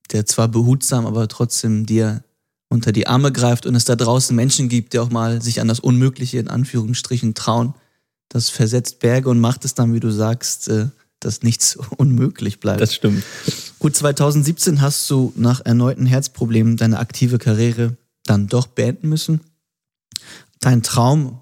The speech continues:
Speaker 1: aus und vorbei. Wie bist du mental mit dieser Situation, äh, umgegangen?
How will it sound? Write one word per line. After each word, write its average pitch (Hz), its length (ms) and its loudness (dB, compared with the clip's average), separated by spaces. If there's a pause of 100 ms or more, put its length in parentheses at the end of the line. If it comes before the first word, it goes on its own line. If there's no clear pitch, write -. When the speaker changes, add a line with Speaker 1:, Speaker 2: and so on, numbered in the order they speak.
Speaker 1:
aus 123 240 -4
und 117 140 -2
vorbei. 117 540 0 (680)
Wie 127 120 4
bist 156 240 0
du 147 60 -4
mental 127 320 0
mit 123 200 2
dieser 123 200 0
Situation, 113 920 0
äh, 110 60 -2
umgegangen? 107 840 0